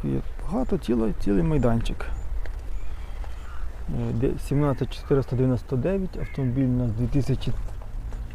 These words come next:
чотирнадцятого року випуску. Інформація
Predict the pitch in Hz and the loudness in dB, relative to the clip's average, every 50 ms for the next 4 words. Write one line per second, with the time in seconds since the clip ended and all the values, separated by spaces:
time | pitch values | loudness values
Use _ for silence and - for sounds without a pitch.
0 | - - - - - - - - - - - - - - - - - - - 151 | -6 -4 -4 -4 -4 -4 -6 -8 -8 -8 -8 -8 -8 -8 -8 -10 -8 -6 -6 -4
1 | - - 147 131 147 147 135 127 120 - - - 117 117 135 135 120 - - 135 | -2 0 0 2 2 2 2 0 -2 -2 -4 -4 -2 -2 0 -2 -2 -2 -2 0
2 | 143 185 185 - 190 - - - 214 214 - - - - - - - - - - | 0 -2 -2 -4 -6 -6 -6 -6 -6 -6 -6 -6 -8 -10 -8 -10 -8 -8 -8 -8
3 | - - - - - - - - - - - - - - - - - - - - | -8 -8 -8 -8 -8 -8 -8 -8 -8 -8 -8 -8 -8 -8 -10 -8 -8 -8 -8 -8
4 | - - - - - - - - - - - - - - - 139 135 131 120 - | -8 -10 -10 -10 -10 -10 -10 -10 -10 -10 -10 -10 -8 -6 -6 -6 -6 -6 -6 -6
5 | 139 131 131 131 131 123 123 120 - - - 131 120 | -4 -2 -2 0 0 0 -2 -4 -6 -6 -6 -4 -4